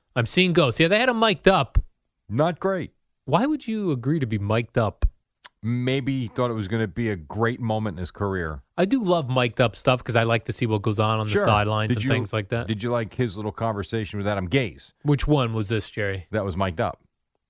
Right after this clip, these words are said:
Speaker 1: What? Which
Speaker 2: Were you off then at that point, towards the end of the second quarter?
Speaker 1: Second quarter, I was. I fell asleep.
Speaker 2: Jets, I don't blame you. It was twenty-four nothing.
Speaker 1: Yeah, twenty-four nothing.
Speaker 2: Jets had the ball. They were
Speaker 1: Okay.
Speaker 2: down twenty-four nothing, and they had a, I wanna say it was a second down right around the thirty-something yard line of the Patriots.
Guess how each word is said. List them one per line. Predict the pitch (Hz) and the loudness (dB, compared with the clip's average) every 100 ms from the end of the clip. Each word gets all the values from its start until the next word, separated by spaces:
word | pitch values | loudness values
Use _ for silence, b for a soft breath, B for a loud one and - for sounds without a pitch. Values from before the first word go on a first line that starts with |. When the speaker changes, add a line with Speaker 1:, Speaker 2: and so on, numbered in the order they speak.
| _ | _
Speaker 1:
What? | 156 139 143 | -2 2 2
Which | 147 127 | 2 0
Speaker 2:
Were | |
you | 127 131 | 0 0
off | 143 143 | 0 2
then | 160 | 0
at | 151 | 0
that | 151 147 | -2 -2
point, | 143 147 113 107 | -2 -2 -4 -6
towards | 113 110 | -6 -4
the | 113 | -4
end | |
of | 113 | -4
the | 101 | -6
second | 123 104 | -6 -4
quarter? | 107 120 123 131 120 | -6 -4 -4 -4 -2
Speaker 1:
Second | - 127 | 0 0
quarter, | 117 135 123 | 2 4 4
I | |
was. | 95 101 | 2 0
I | 92 | -4
fell | - 87 | -6 -14
asleep. | - - 95 | -14 -18 -18
Speaker 2:
Jets, | 95 135 135 | -4 -2 -2
I | 139 98 90 | -2 -2 -4
don't | 82 | -4
blame | 104 101 | -4 -6
you. | 76 | -6
It | |
was | 82 | -12
twenty-four | - 92 92 - - | -8 -8 -6 -10 -10
nothing. | 73 - | -8 -4
Speaker 1:
Yeah, | 107 82 | -2 -2
twenty-four | - 104 92 101 | -4 -4 -4 -4
nothing. | 92 | -2
Speaker 2:
Jets | 131 | 0
had | 160 160 | 0 2
the | 160 | 0
ball. | 127 101 110 - | 0 -2 -6 -4
They | 165 | 0
were | |
Speaker 1:
Okay. | 113 156 | 4 4
Speaker 2:
down | 113 | 4
twenty-four | 110 - 151 160 - 170 | -2 -4 -2 -2 -2 0
nothing, | 147 104 107 101 110 - _ _ - | 0 -2 -2 -4 -6 -12 _ _ -6
and | 107 | -2
they | 113 | 0
had | 107 120 117 | 0 0 0
a, | 113 | 0
I | 120 | 0
wanna | 151 190 | 0 2
say | 190 | 2
it | |
was | 160 | 0
a | 123 | -2
second | - - 170 170 151 | -2 -2 -2 -2 -2
down | 143 147 139 | 0 0 0
right | 135 135 | -2 -2
around | 131 127 127 | -2 -2 -2
the | 123 120 | -4 -6
thirty-something | 113 - 143 147 147 143 131 - 165 147 135 | -6 -4 -2 -2 -4 -6 -8 -2 0 0 -2
yard | 120 107 107 | 0 0 -2
line | 95 98 | -2 -2
of | 135 | -2
the | 147 | -2
Patriots. | 160 165 - - - | -4 -6 -10 -20 -20